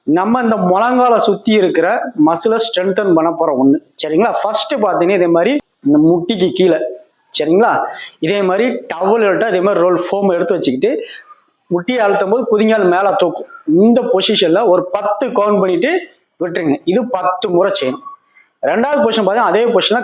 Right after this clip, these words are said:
காலை ஸ்ட்ரைட்டா என்ன செய்யணும் அப்படின்னா, மேல ஸ்ட்ரைட்டா மேல தூக்குறோம், ஒரு பத்து வந்து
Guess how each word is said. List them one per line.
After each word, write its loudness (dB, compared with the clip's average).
காலை 2
ஸ்ட்ரைட்டா 0
என்ன 2
செய்யணும் 0
அப்படின்னா, 0
மேல 0
ஸ்ட்ரைட்டா 0
மேல 2
தூக்குறோம், 0
ஒரு -2
பத்து -4
வந்து 2